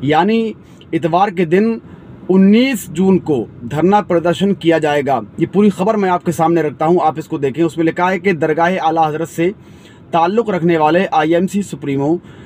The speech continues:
हज़रत मौलाना तौक़ी रज़ा ने प्रेस वार्ता करते हुए बताया कि कुछ लोगों को जुमे से डर लगने लगा है, कुछ लोगों को जुमे से डर लगने लगा है, इसलिए अब अपना प्रोग्राम हम इतवार को करेंगे।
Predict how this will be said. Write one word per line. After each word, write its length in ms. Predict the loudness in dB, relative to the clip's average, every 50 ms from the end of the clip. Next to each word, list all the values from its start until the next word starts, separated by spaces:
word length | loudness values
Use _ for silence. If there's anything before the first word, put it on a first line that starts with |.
| -12 -6 -4
हज़रत 300 | -2 0 0 0 0 0
मौलाना 380 | 0 0 2 0 2 2 0 0
तौक़ी 340 | 2 0 -2 0 2 2 2
रज़ा 240 | 2 4 4 2 2
ने 140 | 2 2 0 -2
प्रेस 360 | -2 0 2 2 2 2 -2 -8 -14 -12
वार्ता 400 | -4 0 0 0 0 0 -2 -2
करते 300 | -2 -4 -6 -6 -4 -4
हुए 160 | -2 0 0 0
बताया 380 | -2 -2 -2 -2 0 0 0 0 -2 -6 -14 -20 -20 -20 -14 -6 -6
कि 60 | -6
कुछ 280 | -2 -2 -2 -2 -2 -2
लोगों 340 | -2 0 0 2 2 2 2 2
को 200 | 2 2 2 2
जुमे 320 | 0 0 0 2 2 2 2
से 180 | 0 0 -2 -2
डर 240 | 0 0 -2 0 0
लगने 300 | 0 -2 0 0 0 0
लगा 240 | 0 -2 -2 -4 -4
है, 160 | -4 -6 -10 -14 -18 -20 -20 -20 -20 -20 -20 -20 -20 -20 -20 -20 -20 -14 -4 -4
कुछ 160 | -2 0 2
लोगों 300 | 2 2 2 2 2 0
को 320 | 0 2 2 4 2 2 0 -4 -14 -20 -20 -20 -20 -18 -6
जुमे 300 | -2 0 2 4 2 2
से 220 | 2 0 0 0 0
डर 260 | 0 0 0 0 2 2
लगने 280 | 0 0 0 0 0
लगा 280 | 0 0 0 2 2 2
है, 120 | 0 0 -2
इसलिए 360 | -4 -4 -2 0 2 2 2 2
अब 200 | 2 0 -2 -2
अपना 240 | -2 -2 0 0 0
प्रोग्राम 500 | 0 0 0 2 2 2 2 2 0 -2 0
हम 220 | 0 0 0 0 -2
इतवार 400 | -2 -2 0 2 2 2 2 0
को 140 | -2 -4 -4
करेंगे। 380 | -2 -2 -2 -2 -2 -4 -4